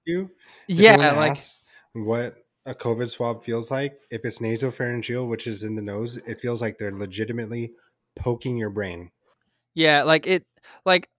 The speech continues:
Speaker 2: uh, one of my other friends asked me what it felt like, and I felt, like, to me, it felt like you have a sore throat, like, that feeling, like, in the back of your throat, and the,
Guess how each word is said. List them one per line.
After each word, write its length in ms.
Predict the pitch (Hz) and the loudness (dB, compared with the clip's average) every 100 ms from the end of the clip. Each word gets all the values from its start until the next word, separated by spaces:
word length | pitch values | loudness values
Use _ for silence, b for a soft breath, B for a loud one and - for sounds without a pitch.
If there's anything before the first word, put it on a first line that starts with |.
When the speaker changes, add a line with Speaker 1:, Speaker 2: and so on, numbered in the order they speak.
| _ | _
Speaker 2:
uh, 200 | 185 170 | 6 8
one 140 | 190 | 6
of 60 | 208 | 4
my 120 | 185 | 4
other 160 | 185 185 | 4 2
friends 260 | 175 156 | 0 -2
asked 300 | 151 160 165 | 0 -2 -2
me 160 | 156 151 | -8 -4
what 160 | 147 143 | -4 -4
it 60 | |
felt 220 | - 180 | -2 0
like, 180 | 165 151 156 | 0 -4 -6
and 160 | 160 - | -10 -2
I 140 | 170 | -2
felt, 340 | - 226 160 - _ _ _ _ _ _ - | 2 0 0 -4 _ _ _ _ _ _ -6
like, 220 | 175 - | -4 -2
to 160 | - 190 | -2 -2
me, 580 | 175 208 226 196 180 - b b - | -2 -2 -2 -2 -4 -8 b b -4
it 120 | 180 | -2
felt 240 | - 196 202 | 2 2 2
like 180 | 202 | 0
you 80 | 208 | 0
have 120 | 196 | 0
a 40 | 170 | -2
sore 320 | - 185 180 | -4 -2 -2
throat, 500 | - 147 151 202 196 _ | -2 0 2 2 -2 _
like, 160 | 160 156 | -6 -2
that 160 | 151 | -4
feeling, 340 | - 165 165 175 | -2 -4 -4 -4
like, 140 | 156 | -4
in 100 | 165 | -4
the 80 | 147 | 0
back 280 | 143 156 175 | 4 4 4
of 40 | |
your 120 | 156 | -2
throat, 440 | - 147 147 170 - b b b - | -4 0 2 2 -2 b b b -2
and 400 | 165 156 147 - _ _ _ _ | 0 0 -4 -14 _ _ _ _
the, 580 | 156 160 160 156 151 147 | 0 4 6 6 4 2